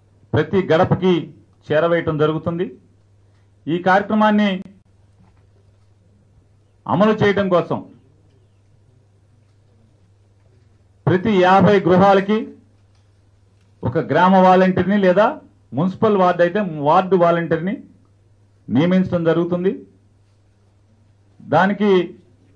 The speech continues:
already ప్రభుత్వం నోటిఫికేషన్ ఇచ్చి, ఆ నోటిఫికేషన్ ద్వారానే పారదర్శకంగా సెలెక్ట్ చేయడం జరుగుతుంది తప్పితే, ఎక్కడా కూడా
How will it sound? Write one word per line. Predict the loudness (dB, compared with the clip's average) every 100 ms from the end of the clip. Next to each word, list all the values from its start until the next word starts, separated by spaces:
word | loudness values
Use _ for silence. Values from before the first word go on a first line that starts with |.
| -8 -4
already | -2 -2 -2 -4 -10 _ _ _ -4
ప్రభుత్వం | -2 -2 -2 -4 -4
నోటిఫికేషన్ | -4 -2 -4 -4 -6 -6 -14
ఇచ్చి, | -12 -16 -16 _ _ _ _ -6
ఆ |
నోటిఫికేషన్ | -2 0 0 -2 -4 -4 -4
ద్వారానే | -2 -2 -4 -6
పారదర్శకంగా | -2 -2 0 -2 -2 -4 -2 -2 -2 -6 _ _ _ _ _ _ -10 -4
సెలెక్ట్ | -2 -2 -2
చేయడం | -2 -4 -8 -10 -4
జరుగుతుంది | -2 -2 -8 -6
తప్పితే, | -6 -4 -4 -4 -8 _ _ _ -12
ఎక్కడా | -8 -2 -2
కూడా | 0 -2 -4